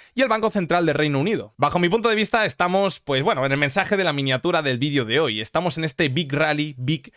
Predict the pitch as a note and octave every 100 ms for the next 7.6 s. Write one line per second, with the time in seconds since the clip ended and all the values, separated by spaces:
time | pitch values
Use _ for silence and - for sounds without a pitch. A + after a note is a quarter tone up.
0 | _ - D#3+ C3 G#2 - - - G#3+ C4+
1 | - C#3 D#3+ D3+ D#3+ F#3+ D#3+ G3 E3 F#3
2 | F3+ F3 D#3 C#3+ D#3 C3 C#3 D#3 G3 D3+
3 | D#3 C4+ C4 G3 F#3+ G#3+ F#3 F3+ F3 D#3
4 | C3+ D3 C3+ C3 C3+ E3 C#3+ A3+ G#3+ G#3
5 | D3 C3 D#3 D3 C#3+ C3 B2+ D3 B2+ C3
6 | C3+ - A#2+ A#2 - G#3+ F#3 F#3+ G3 -
7 | - - C#3+ G3+ D#3 G2+